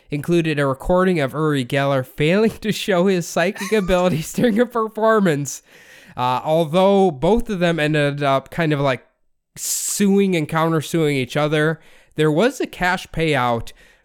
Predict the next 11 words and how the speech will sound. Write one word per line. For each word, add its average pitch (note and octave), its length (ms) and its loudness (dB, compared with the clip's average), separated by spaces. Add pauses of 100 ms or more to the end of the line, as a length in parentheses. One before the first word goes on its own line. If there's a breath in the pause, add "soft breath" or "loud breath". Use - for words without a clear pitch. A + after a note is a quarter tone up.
but D3+ 300 0
it's D#3+ 220 -2
unclear D#3+ 720 0
which D3 520 -4
side C#3 760 0
or B2+ 440 -2
how D3 240 0
much C3+ 440 -2
they B2+ 160 -2
got. A2+ 480 -4
So C3 440 -2